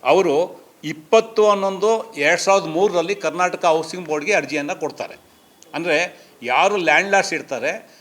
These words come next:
ಅವರು ಇದಕ್ಕೆ ಸಂಬಂಧಪಟ್ಟಂತಹ ಜಮೀನು, ಉಳಿಕೆ ಜಮೀನನ್ನು, ಅಂದರೆ ಸ್ಟ್ರೇ ಸೈಟ್ ಅಂತ ಏನಿದೆ, ಆ ಸ್ಟ್ರೇ ಸೈಟನ್ನು ನಮಗೆ ಮ-, ಬಿಡುಗಡೆ ಮಾಡಿಕೊಡಿ ಅಂತ ಅಂದ್ಬಿಟ್ಟು ಕರ್ನಾಟಕ ಹೌಸಿಂಗ್ ಬೋರ್ಡ್‌ಗೆ ಅವರು ಮನವಿಯನ್ನು ಸಲ್ಲಿಸ್ತಾರೆ.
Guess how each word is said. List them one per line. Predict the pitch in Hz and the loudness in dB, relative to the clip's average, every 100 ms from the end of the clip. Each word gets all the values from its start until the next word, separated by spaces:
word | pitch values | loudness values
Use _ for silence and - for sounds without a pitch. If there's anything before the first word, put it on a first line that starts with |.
| - | -6
ಅವರು | 113 180 | -2 0
ಇದಕ್ಕೆ | 185 170 - | 0 -2 -4
ಸಂಬಂಧಪಟ್ಟಂತಹ | - 165 208 196 - 170 175 147 170 202 208 - _ _ | -4 -2 -2 -2 -2 -4 -4 -4 0 0 -2 -18 _ _
ಜಮೀನು, | 107 156 220 208 127 | -4 0 2 0 0
ಉಳಿಕೆ | 135 160 190 190 | -4 -4 -2 -2
ಜಮೀನನ್ನು, | 180 170 165 160 190 170 | -2 -4 -6 -4 -4 -4
ಅಂದರೆ | 160 - | -4 -8
ಸ್ಟ್ರೇ | - - 185 208 | -10 0 2 2
ಸೈಟ್ | 202 190 | 0 -2
ಅಂತ | 175 165 | -4 -2
ಏನಿದೆ, | 156 151 139 180 226 - - 143 | -4 -4 -2 -4 -4 -14 -14 -10
ಆ | |
ಸ್ಟ್ರೇ | - - - 190 226 | -10 -10 -2 2 2
ಸೈಟನ್ನು | 220 185 170 202 | 2 -2 -2 -4
ನಮಗೆ | 196 170 175 170 147 - - _ 127 | -4 -2 0 2 2 -4 -20 _ -8
ಮ-, | 143 160 147 135 131 123 120 127 | 0 2 2 2 0 -2 -6 -8
ಬಿಡುಗಡೆ | 131 196 214 214 | 0 4 4 4
ಮಾಡಿಕೊಡಿ | 190 180 170 165 | 2 -2 -4 -6
ಅಂತ | 156 | -6
ಅಂದ್ಬಿಟ್ಟು | 160 143 156 - - | -6 -8 -8 -8 -8
ಕರ್ನಾಟಕ | 151 147 190 202 190 | -8 0 0 0 0
ಹೌಸಿಂಗ್ | 170 156 170 151 | -2 -2 -8 -8
ಬೋರ್ಡ್‌ಗೆ | 147 185 | -8 -6
ಅವರು | 175 165 | -6 -6
ಮನವಿಯನ್ನು | 135 147 143 156 | -6 -6 -6 -6
ಸಲ್ಲಿಸ್ತಾರೆ. | - 156 151 - 113 - | -6 -6 -6 -8 -12 -12